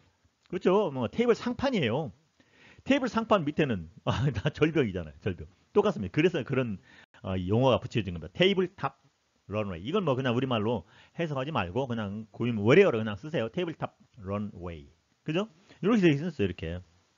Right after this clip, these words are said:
그리고 이제 이쪽 반대편에는 그, 어, 이렇게 뭐 산악 지역으로 이렇게 돼 있더라고요. 이렇게 보니까. 그러면 이런 데서는 굉장히 또 시계 비행할 때 막 이 활주로를 이렇게 판단, 높이를 판단할 때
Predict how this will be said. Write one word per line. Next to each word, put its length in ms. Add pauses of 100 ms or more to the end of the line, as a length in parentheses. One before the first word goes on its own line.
(960)
그리고 280
이제 140
이쪽 280
반대편에는 580
그, 120 (420)
어, 300
이렇게 180
뭐 120
산악 380
지역으로 300
이렇게 240
돼 160
있더라고요. 540 (300)
이렇게 180
보니까. 460 (480)
그러면 320
이런 220
데서는 320
굉장히 420
또 100
시계 280
비행할 380
때 360
막 140
이 120
활주로를 1300
이렇게 180
판단, 480
높이를 320
판단할 380
때 220